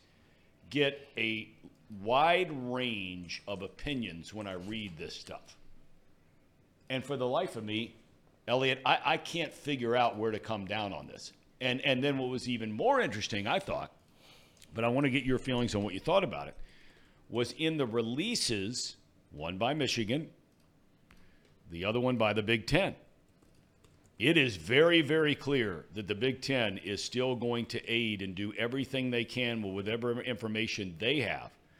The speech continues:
to continue to cooperate in the N C A A's investigation, just like the N C A A cooperated with the Big Ten in its investigation. Just because the Big Ten has dropped its investigation does not mean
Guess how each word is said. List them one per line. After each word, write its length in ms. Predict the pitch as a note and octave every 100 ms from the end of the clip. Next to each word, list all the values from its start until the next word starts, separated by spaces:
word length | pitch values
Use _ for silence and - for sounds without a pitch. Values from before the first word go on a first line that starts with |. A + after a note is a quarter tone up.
| - - -
to 100 | A#2
continue 520 | A2 - C3 C#3+ C#3+
to 100 | C3
cooperate 800 | - G#2+ B2 D#3 A#2+ G2+ G2+ G2+
in 140 | G#2+
the 160 | G2+ A2
N 120 | A#2+
C 240 | - G#2+
A 200 | G#2+ G#2+ C#3+
A's 180 | D#3
investigation, 840 | A#2 F#2+ F#2 - E2 E2+ D2+ D#2+ E2 - -
just 260 | - B2+ B2
like 220 | A#2+ A#2+
the 180 | A2+ G#2
N 160 | A2+ A2+
C 240 | A2+ G2+
A 280 | A2+ A2 D3
A 100 | D3
cooperated 760 | - G2+ G#2+ A2 G#2+ G#2+ G2+
with 140 | F#2 F2+
the 60 |
Big 280 | F2 A#2+ G2
Ten 420 | - D3 G#2+ F#2+ - - _
in 200 | C3+ B2+ -
its 300 | E3+ E3+ -
investigation. 920 | - A2 F#2 F#2 - E2 E2+ D2 - C#3
Just 220 | F3 -
because 340 | D3+ D3+ B2
the 80 | A2+
Big 280 | G#2+ C3 -
Ten 180 | A#2+ A2
has 100 | F#2
dropped 360 | A2 G#2 - -
its 300 | A3+ B3+ -
investigation 840 | C#3 G#2 G2+ G2 F2 F2 D#2 E2+ D2+ - - -
does 240 | A#2 F#2
not 280 | C#3 D3+ B2
mean 380 | C3+ B2+ A2+